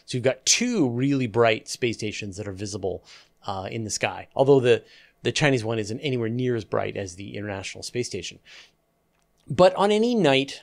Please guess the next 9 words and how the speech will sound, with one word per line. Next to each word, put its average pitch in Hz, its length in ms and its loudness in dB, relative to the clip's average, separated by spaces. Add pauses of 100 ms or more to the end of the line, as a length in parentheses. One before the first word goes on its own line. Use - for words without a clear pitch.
like 120 200 -6
here 180 200 0
in 170 100 2
Canada, 107 680 0 (120)
during 143 280 2
the 120 80 0
summer, 117 640 0 (320)
when 113 640 -2
the 104 540 -10